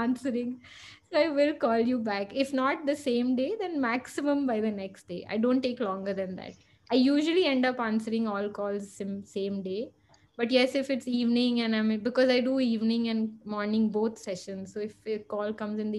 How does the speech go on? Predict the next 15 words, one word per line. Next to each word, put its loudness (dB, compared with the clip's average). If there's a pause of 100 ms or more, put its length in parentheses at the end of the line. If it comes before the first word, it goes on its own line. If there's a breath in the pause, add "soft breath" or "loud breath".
(120)
evening, -2
then -2
definitely -8
I'll -10 (100)
take -14
it -16 (100)
the -16
next -16
day. -18 (720)
So 2
in, 2
in -2
my 2
Instagram 0
page, -2